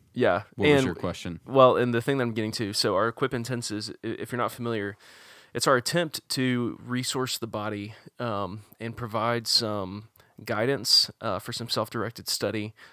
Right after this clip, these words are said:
Speaker 1: on particular issues that we think are important with particular books that we think are helpful. We're gonna come together and discuss it quarterly. We're gonna try, try this over the course of two years, and the hope is to cover kind of all of our basics around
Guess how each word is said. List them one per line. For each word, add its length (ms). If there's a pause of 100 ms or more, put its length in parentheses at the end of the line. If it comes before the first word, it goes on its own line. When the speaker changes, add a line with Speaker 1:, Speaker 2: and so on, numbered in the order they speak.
(120)
Speaker 1:
on 100
particular 440
issues 340
that 80
we 100
think 200
are 60
important 460
with 160
particular 360
books 300
that 60
we 100
think 200
are 60
helpful. 520 (380)
We're 80
gonna 140
come 200
together 320
and 80
discuss 460
it 200
quarterly. 560
We're 120
gonna 140
try, 380 (220)
try 180
this 200
over 80
the 80
course 260
of 80
two 120
years, 360
and 80
the 60
hope 240
is 200
to 60
cover 320
kind 180
of 80
all 160
of 80
our 80
basics 500
around 440